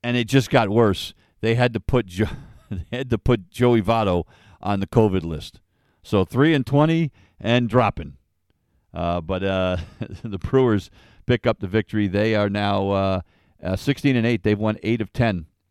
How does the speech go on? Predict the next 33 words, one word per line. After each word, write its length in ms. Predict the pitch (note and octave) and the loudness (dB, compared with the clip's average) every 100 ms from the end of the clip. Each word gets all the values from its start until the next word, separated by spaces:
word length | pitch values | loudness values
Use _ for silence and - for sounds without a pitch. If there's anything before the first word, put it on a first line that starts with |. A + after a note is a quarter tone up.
| _ _ _ _ _ - | _ _ _ _ _ -12
And, 400 | F2 F2 F2 F2 | -8 -6 -6 -6
uh, 240 | F2 E2+ | -6 -6
they 240 | E2+ F#2 G2 | -6 -4 -2
are 240 | F#2+ F2 - _ - | -4 -6 -12 _ -6
two 140 | C3 | -2
and 80 | A#2 | 0
a 20 | |
half 200 | G#2+ G2+ | -2 -4
games 200 | G#2+ G2 | -4 -6
clear 280 | - - G#2 | -6 -2 -2
of 180 | - F2 | -2 -8
the 80 | F2 | -8
Saint 260 | - F#2+ | -6 -6
Louis 240 | E2+ F2+ - | -4 -6 -4
Cardinals 520 | - F#2+ F2 E2+ - | -2 0 -2 -6 -8
in 220 | G2 G2 | -6 -4
the 160 | F#2 D#2+ | -4 -6
N 140 | F#2 | -10
L 100 | F2+ | -10
Central. 400 | D#2+ - G2 G#2 | -10 -10 -10 -8
The 80 | F2 | -10
Cardinals 420 | - A2 G#2+ G2 | -6 -4 -4 -6
get 200 | F2+ G2 | -8 -12
thumped 420 | _ - A2+ G#2+ - _ _ _ - | _ -2 -2 -4 -16 _ _ _ -14
by 300 | E2+ A2 A2 | -2 0 0
the 100 | F#2+ | -2
Royals 400 | G2+ G#2+ G#2+ F#2+ | 0 0 0 -4
yesterday, 400 | G#2 - G2 F2+ | -6 -6 -8 -8
seven 460 | - - B2+ A2 | -10 -6 -4 -4
to 60 | G2+ | -6
one. 260 | F#2+ G2+ F#2 | -6 -6 -4
Brad 340 | A2 A2+ - | -2 -2 -4
Keller, 400 | - B2+ G2+ | -4 -2 -2